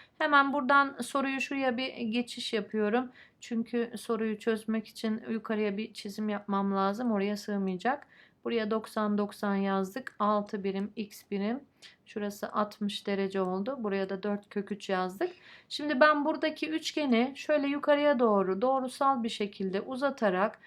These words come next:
bunun da bu tarafa doğru uzatarak Ee, bir üçgene tamamlıyorum.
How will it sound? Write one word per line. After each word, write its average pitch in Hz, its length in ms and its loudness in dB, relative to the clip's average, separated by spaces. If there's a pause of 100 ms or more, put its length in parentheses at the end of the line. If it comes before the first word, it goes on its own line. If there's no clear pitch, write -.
(280)
bunun 240 280 4
da 240 120 4
bu 247 80 -4
tarafa 196 440 2
doğru 180 320 0
uzatarak 185 680 -2 (480)
Ee, 202 360 0
bir 339 140 2
üçgene 302 460 2
tamamlıyorum. 180 840 2